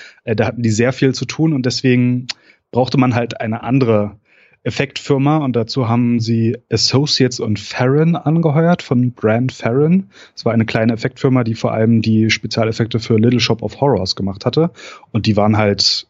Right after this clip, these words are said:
eigentlich konstant überfordert mit allem, was da an Spezialeffekten gemacht wurde.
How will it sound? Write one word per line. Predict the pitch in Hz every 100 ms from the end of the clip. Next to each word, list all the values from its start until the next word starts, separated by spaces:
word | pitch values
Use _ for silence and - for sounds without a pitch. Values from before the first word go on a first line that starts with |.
| -
eigentlich | 110 113 104 - - _ _ _
konstant | - 127 127 120 117
überfordert | 113 107 - 110 95 87
mit | 95 -
allem, | - 113 117 95 92
was | 92 -
da | 98
an | 90 95
Spezialeffekten | - 107 - 98 95 - -
gemacht | 95 101 -
wurde. | 107 117 165